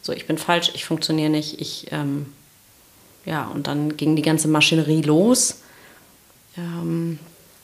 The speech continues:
da wird man ja schnell, also die Angst ist natürlich ein sehr dankbares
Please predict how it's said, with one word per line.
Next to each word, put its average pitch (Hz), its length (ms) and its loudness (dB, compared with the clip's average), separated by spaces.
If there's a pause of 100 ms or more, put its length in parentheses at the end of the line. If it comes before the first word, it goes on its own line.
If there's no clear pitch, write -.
(760)
da 160 140 0
wird 170 140 0
man 165 140 4
ja 165 80 4
schnell, 165 320 2
also 160 120 -2
die 170 200 0
Angst 170 320 2
ist 175 160 -4
natürlich 165 400 -2
ein 160 180 2
sehr 156 540 2 (580)
dankbares 160 920 2